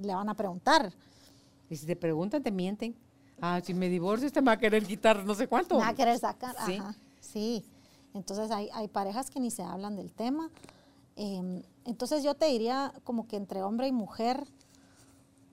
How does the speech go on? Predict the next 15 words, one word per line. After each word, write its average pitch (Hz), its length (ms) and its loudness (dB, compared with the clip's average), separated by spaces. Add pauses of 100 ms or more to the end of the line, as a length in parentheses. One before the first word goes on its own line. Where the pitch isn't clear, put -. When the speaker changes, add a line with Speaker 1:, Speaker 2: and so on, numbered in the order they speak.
(200)
Speaker 1:
el 240 200 -2
hombre 262 320 2
sí 269 260 0
está 269 340 2
como 269 280 -2
un 208 80 -2
poquito 247 420 -6
todavía 233 480 2
en 240 100 0
estos 226 240 -4
países 220 460 -4
también, 196 400 -6
¿verdad? 190 220 -4
Latinoamericanos, 185 1160 -8
m-, 202 160 -6